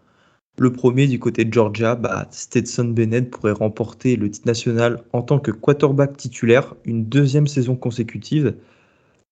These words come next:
Il me semble que récemment, donc sur les cinquante dernières années, il y a seulement deux quarterbacks qui ont réussi une telle performance.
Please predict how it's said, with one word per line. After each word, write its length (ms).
Il 100
me 100
semble 560
que 100
récemment, 640
donc 240
sur 160
les 120
cinquante 300
dernières 300
années, 320
il 80
y 20
a 60
seulement 420
deux 360
quarterbacks 720
qui 80
ont 80
réussi 260
une 80
telle 160
performance. 720